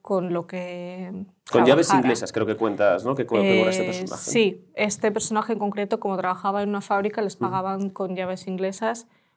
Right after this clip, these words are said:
Speaker 1: Luego, la gente que se buscaba un poco la vida, lo que hacía era coger un coche y llevárselos a Polonia, que
Speaker 2: Ujú.
Speaker 1: Polonia ya estaba como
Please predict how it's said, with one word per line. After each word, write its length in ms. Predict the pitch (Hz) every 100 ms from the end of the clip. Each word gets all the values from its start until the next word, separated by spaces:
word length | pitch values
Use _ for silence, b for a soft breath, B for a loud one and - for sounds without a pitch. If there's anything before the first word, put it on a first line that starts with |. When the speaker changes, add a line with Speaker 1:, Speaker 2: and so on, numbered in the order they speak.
| _
Speaker 1:
Luego, 600 | - 202 220 214 190 180 -
la 160 | 202
gente 420 | 190 214 214 214 208
que 420 | 196 180 175 180
se 140 | - 180
buscaba 360 | 180 - 196
un 60 | 196
poco 220 | 196 196
la 120 | 196 185
vida, 240 | 214 214
lo 100 | 185 175
que 80 |
hacía 420 | 175 - 202 196 190
era 180 | 185
coger 320 | 170 180 202 190
un 140 | 190
coche 360 | 190 208 - 196
y 40 |
llevárselos 540 | 185 170 - 196 196
a 80 | 190
Polonia, 440 | 190 185 208 240 254 - - _
que 80 | -
Speaker 2:
Ujú. 80 | 196
Speaker 1:
Polonia 460 | 180 185 190 190 196 214 190
ya 340 | 190 185 185 180
estaba 380 | 180 202 196
como 360 | 190 190 190 196